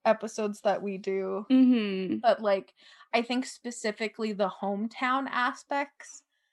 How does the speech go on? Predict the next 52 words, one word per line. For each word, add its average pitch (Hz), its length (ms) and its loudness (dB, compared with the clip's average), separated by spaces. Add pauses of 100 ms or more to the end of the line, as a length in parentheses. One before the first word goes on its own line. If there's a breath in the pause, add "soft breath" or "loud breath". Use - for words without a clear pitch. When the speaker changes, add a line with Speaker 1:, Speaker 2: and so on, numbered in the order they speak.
Speaker 1:
of 196 480 2
their 254 160 2
Speaker 2:
Mm-hmm. 302 60 0
Speaker 1:
podcast, 262 440 0
where 254 80 -4
it's 233 80 -10
just, 226 160 -10
like, 214 160 -6
people 214 460 -4
writing 185 480 -2
in 175 360 -8 (580)
whatever. 202 640 2
It's - 200 -6
not 202 260 0
really, 190 580 -2 (1900)
like, 240 160 -2
I 254 100 4
don't 233 140 2
know. 190 120 2
If 226 120 -2
you're, 269 140 4
like, 254 180 2
researching, 254 840 -2
like, 220 180 -2
a 190 240 0
popular 196 800 0 (960)
story 226 680 -4
or 254 100 -6
something 208 360 2
Speaker 2:
Mm-hmm, - 40 -2
Speaker 1:
like 247 200 0
that, 254 180 6
Speaker 2:
mm-hmm. - 80 -6
Speaker 1:
there's 220 240 -4
more 226 200 -2
control 214 680 -2
of, 208 120 -4
like, 190 200 -2
where 185 240 -2
that 185 200 2
information 185 680 -8
came 190 300 -6
from 233 320 2
and 202 140 0
what 170 160 8
Speaker 2:
Sure. 156 120 4
Speaker 1:
information 190 560 -4
is 190 120 -8
allowed 180 260 0
to - 60 -20
be 185 120 -6
shared. 196 640 -2